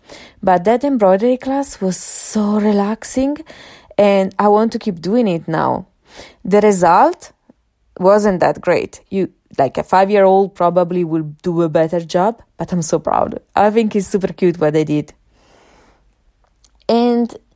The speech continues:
another thing you can do, if you don't want to get out or is, you just are too busy or too tired, you can do also things from home when you're alone and feel less lonely.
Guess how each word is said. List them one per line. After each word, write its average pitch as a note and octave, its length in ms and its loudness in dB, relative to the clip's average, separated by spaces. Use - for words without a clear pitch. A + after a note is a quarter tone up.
another D4+ 400 4
thing F#3+ 440 0
you G3 200 -2
can E3+ 260 -2
do, F#3 500 4
if G3 140 -2
you G3 80 2
don't G3+ 160 2
want G#3+ 200 2
to A3 40 0
get F#3+ 160 2
out F#3+ 400 4
or F3 640 0
is, - 560 -8
you G3 140 -2
just F#3+ 380 0
are E3+ 420 2
too F#3+ 160 -4
busy F#3 640 -2
or E3 160 2
too E3 180 -10
tired, F#3+ 460 2
you B3 80 -6
can E4 160 0
do D4+ 120 2
also B3+ 400 2
things A#3 320 -4
from F#3+ 300 -2
home A#3 600 0
when F#3+ 240 2
you're F#3 280 2
alone G3+ 640 2
and G3 160 -4
feel G3 200 -2
less F#3 260 -2
lonely. B3 400 -2